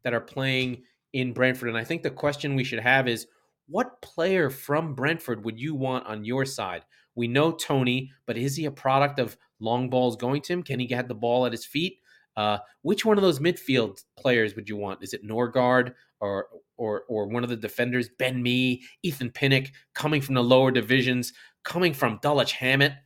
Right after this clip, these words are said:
Unbelievable. I mean, Ethan Pinnock is, is their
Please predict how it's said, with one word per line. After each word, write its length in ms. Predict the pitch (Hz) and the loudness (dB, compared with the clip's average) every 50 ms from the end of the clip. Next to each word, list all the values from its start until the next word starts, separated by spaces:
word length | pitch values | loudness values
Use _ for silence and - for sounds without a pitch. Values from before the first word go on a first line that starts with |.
| _ _ _ - | _ _ _ -2
Unbelievable. 720 | 156 165 170 160 139 117 123 139 139 139 131 117 110 104 | 0 0 2 4 4 4 4 4 4 4 2 0 0 -2
I 60 | 101 110 | -2 -2
mean, 180 | 120 113 104 - _ - _ _ _ _ - | -2 -4 -4 -6 _ -20 _ _ _ _ -6
Ethan 300 | 185 185 - 165 139 135 | -6 -4 -4 -4 -6 -4
Pinnock 360 | - 139 139 135 123 135 135 | 0 2 2 4 2 0 -2
is, 240 | - 120 95 - - _ - | -8 -10 -10 -10 -14 _ -6
is 160 | 131 110 107 | -4 -4 0
their 200 | 113 113 107 101 | 2 2 2 0